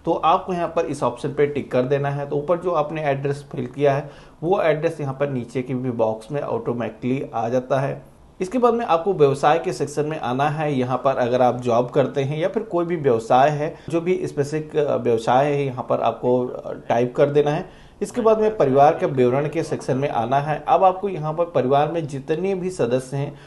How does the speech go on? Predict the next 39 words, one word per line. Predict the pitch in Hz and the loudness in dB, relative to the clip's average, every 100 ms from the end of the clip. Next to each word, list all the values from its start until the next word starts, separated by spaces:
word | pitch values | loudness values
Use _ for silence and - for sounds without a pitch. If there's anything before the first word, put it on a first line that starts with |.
| - - | -12 -6
उनकी | 175 220 | -2 -2
गिनती | 165 143 135 156 | -2 0 0 -2
को | 170 170 | -4 -4
यहाँ | 143 143 | -4 -2
पर | 147 - | -2 0
टाइप | 113 113 147 | 0 0 0
करना | 143 139 | 0 -2
है। | 147 - - - | -4 -10 -20 -2
सपोज | 170 185 196 180 | -2 2 0 0
यहाँ | 165 | 0
पर | 175 | 0
मेरे | 151 135 139 | 0 0 0
परिवार | 123 117 123 135 143 | 0 2 6 6 4
में | 139 143 | -2 -2
पाँच | 117 117 - | -2 -2 -2
लोग | 139 143 | 0 0
हैं | 143 147 | -2 -6
तो | 151 | -6
हम | 151 151 | -4 -2
यहाँ | 147 | -2
पर | 147 139 - | -2 -4 0
पाँच | 110 117 - | 0 -2 -2
टाइप | 117 120 120 | 0 0 2
करेंगे। | 143 147 147 185 - - - | 2 2 0 -6 -10 -20 -6
तो | 147 | -2
जैसे | 180 180 220 | 0 2 2
ही | 226 | 0
पाँच | 196 185 190 | 0 0 0
आप | 180 180 | -2 -2
यहाँ | 160 160 | -4 0
पर | 170 | 0
लिखेंगे | 139 123 156 156 165 | 0 -2 -4 -2 -2
तो | - | -2
ऑटोमेटिकली | - 127 127 151 143 147 160 151 | 2 2 2 0 0 0 -4 -2
नीचे | 135 123 143 | -4 -2 -4
की | 143 | -2
तरफ | 131 139 | -2 0
आप | 139 131 | 0 0
देखेंगे | 117 113 127 139 | -4 -4 -4 -4